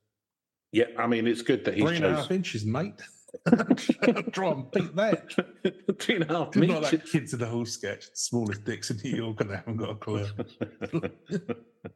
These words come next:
Speaker 1: I bought, I've injected it full of, <laughs> full of monkey steroids, and I've used a pump three and a half inches.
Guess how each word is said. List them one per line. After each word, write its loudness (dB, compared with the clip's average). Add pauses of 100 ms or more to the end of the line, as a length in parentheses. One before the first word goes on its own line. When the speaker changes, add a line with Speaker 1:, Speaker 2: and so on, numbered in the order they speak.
(1300)
Speaker 1:
I 2
bought, 0 (760)
I've 2
injected 0
it 2
full 2
of, -2 (360)
<laughs> -4
full 2
of -6
monkey 2
steroids, 2
and 2
I've -8
used 0
a 0
pump -4
three 0
and 0
a -2
half 0
inches. -4